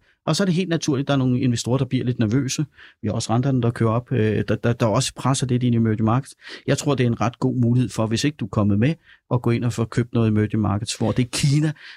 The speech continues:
der, der sætter gang i økonomien. Og det er ikke, fordi de går ud og overrasker med endnu højere væksttal.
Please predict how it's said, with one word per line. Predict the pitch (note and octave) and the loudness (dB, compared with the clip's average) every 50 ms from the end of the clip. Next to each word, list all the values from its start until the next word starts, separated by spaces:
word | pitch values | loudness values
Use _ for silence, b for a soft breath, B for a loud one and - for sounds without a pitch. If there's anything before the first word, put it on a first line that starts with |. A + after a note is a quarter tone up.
| B B _ | B B _
der, | - A#2+ A#2+ | -2 0 0
der | B2 - A#2+ | 0 -2 -2
sætter | A2+ - - B2+ A2 A2 | -2 0 0 0 0 0
gang | G2+ - - B2 - - C#3+ | -2 -2 -2 -2 0 0 0
i | A#2+ | 0
økonomien. | G#2 - - A#2+ B2 B2 B2 A#2+ | 0 0 0 0 2 2 2 0
Og | B2+ B2+ | 0 0
det | - C#3 | 2 2
er | C#3 | 2
ikke, | E3 F#3 G3+ | 0 0 -4
fordi | F#3 - D#3+ B2+ - D#3 | -4 -4 -2 -2 0 -2
de | D3 D3 C3+ | -2 -2 -2
går | - C#3+ C3+ | 0 2 2
ud | C#3+ D#3 | 2 0
og | - - C3+ B2 - _ _ _ | 0 -2 -4 -6 -6 _ _ _
overrasker | C#3+ B2+ C3 D3 D3+ B2 A#2+ - - C3 | 0 0 2 2 2 0 0 0 0 0
med | B2 - - | 0 0 0
endnu | F3+ D#3+ E3 F#3 D#3+ | 0 0 2 0 0
højere | A#2+ C3 C3 C3 B2+ A#2+ | 0 0 0 0 0 0
væksttal. | A#2+ B2 - - - C3+ B2 | -2 -2 -4 -2 -2 -2 -4